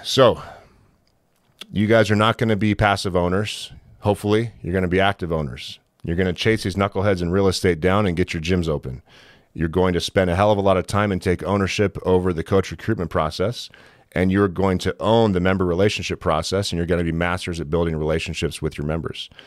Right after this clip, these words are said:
Um, you're going to do that by having good systems, Pipedrive, MailChimp integration with Zapier,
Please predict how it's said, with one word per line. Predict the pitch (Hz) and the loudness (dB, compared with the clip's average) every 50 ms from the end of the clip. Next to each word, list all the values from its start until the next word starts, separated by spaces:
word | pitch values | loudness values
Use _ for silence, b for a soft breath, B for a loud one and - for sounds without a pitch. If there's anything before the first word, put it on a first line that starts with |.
| B B B B B B B B | B B B B B B B B
Um, | - 76 85 82 80 80 76 - - _ _ _ _ _ _ _ _ _ _ _ _ - - - - | -4 -2 0 0 0 -2 -4 -6 -8 _ _ _ _ _ _ _ _ _ _ _ _ -14 -14 -10 -4
you're | - 95 | -2 0
going | 101 82 104 104 104 | 2 2 4 2 2
to | 87 85 | 2 0
do | 76 73 113 123 123 | -2 2 2 4 6
that | 120 117 117 127 - - 95 | 6 6 6 4 2 -2 2
by | 85 95 90 87 85 87 87 | 2 4 4 4 2 0 -2
having | - 92 95 101 98 90 90 87 80 | -2 0 0 0 0 0 0 -2 0
good | 90 95 85 | 0 0 0
systems, | - - 104 101 - 151 160 170 160 - - - _ _ - | 0 -4 -4 -2 0 0 0 0 -2 -6 -10 -12 _ _ -2
Pipedrive, | 101 98 110 98 - - 110 107 104 101 90 | 0 0 0 0 0 0 2 2 2 2 0
MailChimp | 90 92 98 101 - - 107 92 | 0 2 2 0 0 0 -2 0
integration | - 98 95 90 98 95 98 95 - 95 85 | 0 0 0 2 2 0 0 0 0 -2 -2
with | 82 80 80 | -2 0 0
Zapier, | 95 98 104 - 120 123 131 139 | 0 -2 -2 -2 -2 -2 -2 -4